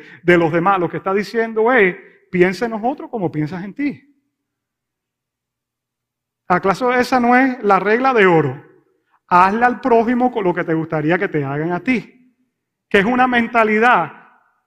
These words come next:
¿qué cosa? Una mentalidad que está pensando en los demás. Ahora, hay varias cosas que matan el gozo. Yo, yo, yo, yo escribí aquí varias cosas que, que matan el gozo. Por ejemplo, vivir para impresionar.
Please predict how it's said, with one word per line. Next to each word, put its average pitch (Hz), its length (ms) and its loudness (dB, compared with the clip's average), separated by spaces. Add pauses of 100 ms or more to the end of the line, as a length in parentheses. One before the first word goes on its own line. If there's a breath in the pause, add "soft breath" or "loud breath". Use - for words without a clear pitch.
(680)
¿qué 190 140 -4
cosa? 180 400 -2
Una 180 180 -4
mentalidad 190 460 -2
que 196 60 -6
está 185 180 -6
pensando 202 560 -2 (1000 loud breath)
en 170 180 0
los 170 160 -8
demás. 185 320 -14 (420)
Ahora, 202 300 4
hay 226 120 2
varias 277 300 0
cosas 240 300 -4
que 190 80 -2
matan 175 320 -2
el 160 120 -4
gozo. 127 380 -10
Yo, 220 320 2
yo, 214 220 2
yo, 220 260 2
yo 214 120 0
escribí 226 340 0
aquí 226 240 0
varias 196 300 2
cosas 202 260 -2
que, - 420 -4
que 185 120 2
matan 180 340 0
el 180 60 2
gozo. 180 200 0
Por 208 160 4
ejemplo, 185 460 0 (600)
vivir 220 580 2
para 190 220 0
impresionar. 156 840 -4